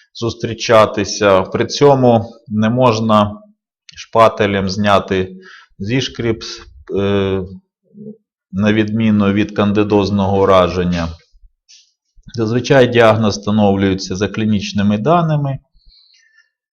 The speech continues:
не потребує якогось тіотропного лікування окремого і на фоні антиретровірусної терапії має місце регрес клінічної симптоматики.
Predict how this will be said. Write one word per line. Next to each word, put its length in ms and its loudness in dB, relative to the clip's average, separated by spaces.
не 140 4
потребує 680 4
якогось 840 0
тіотропного 680 2
лікування 760 2
окремого 840 4
і 180 -2
на 140 0
фоні 380 2
антиретровірусної 1080 0
терапії 680 -2
має 320 0
місце 640 -2
регрес 640 0
клінічної 680 -2
симптоматики. 1040 -4